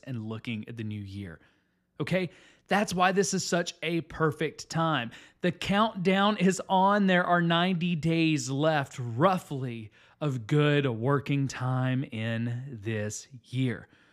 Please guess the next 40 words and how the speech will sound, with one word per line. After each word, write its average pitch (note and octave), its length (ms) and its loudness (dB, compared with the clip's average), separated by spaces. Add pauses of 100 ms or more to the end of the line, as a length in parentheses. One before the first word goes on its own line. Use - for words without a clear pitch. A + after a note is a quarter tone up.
(260)
So F3+ 140 0
that E3 240 0
goal, G3+ 320 8
that D#3 240 -4
dream, F#3+ 460 2
that - 140 -4
thing G3+ 280 4
you G3+ 100 4
wanna G3+ 240 2
do, G3+ 160 2
that D#3+ 160 -2
change F3 400 0
you F3 80 2
wanna F3 220 0
make, E3 320 -2 (320)
if - 160 -4
there F#3 180 6
was F#3+ 320 2
ever E3 300 2
a F#3 80 2
time E3+ 260 2
to D#3+ 60 2
go D#3 220 0
after C#3+ 480 2
it, C3+ 220 -2 (520)
it D3+ 400 0 (160)
is C#3 560 0 (420)
right A2+ 500 2
now. D#3 400 0
If G#2+ 120 -8
it's - 200 -8
time E3+ 420 2
to C#3 140 0
make D3 520 0
a D3 80 -2
move, C#3 600 2
it C3+ 280 -4
is C3 260 -2
right B2+ 380 0
now. C3+ 340 -2